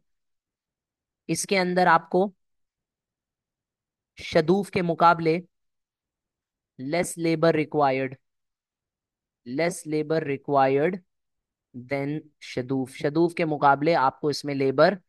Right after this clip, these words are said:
कम चाहिए होता है भाई, simple as that, ठीक है। तीसरा फायदा इसको यूज करने का,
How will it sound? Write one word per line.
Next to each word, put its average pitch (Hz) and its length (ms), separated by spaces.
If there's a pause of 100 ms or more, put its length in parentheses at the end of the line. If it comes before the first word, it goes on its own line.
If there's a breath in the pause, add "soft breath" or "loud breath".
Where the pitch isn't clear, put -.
(400)
कम 127 140
चाहिए 135 300
होता 139 240
है 135 60
भाई, 131 180
simple 127 460
as 127 180
that, 123 160 (100)
ठीक 127 220
है। 139 140 (460 soft breath)
तीसरा 165 320
फायदा 170 280
इसको 175 260
यूज 170 280
करने 160 300
का, 175 160